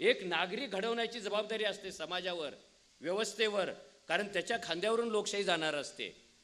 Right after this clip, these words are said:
लोकशाही वाहून नेण्यासाठी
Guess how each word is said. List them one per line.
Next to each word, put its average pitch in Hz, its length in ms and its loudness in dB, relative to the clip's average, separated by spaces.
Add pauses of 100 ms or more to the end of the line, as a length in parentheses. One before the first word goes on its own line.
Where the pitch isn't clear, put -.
(1300)
लोकशाही 214 520 6
वाहून 220 360 2
नेण्यासाठी 226 640 0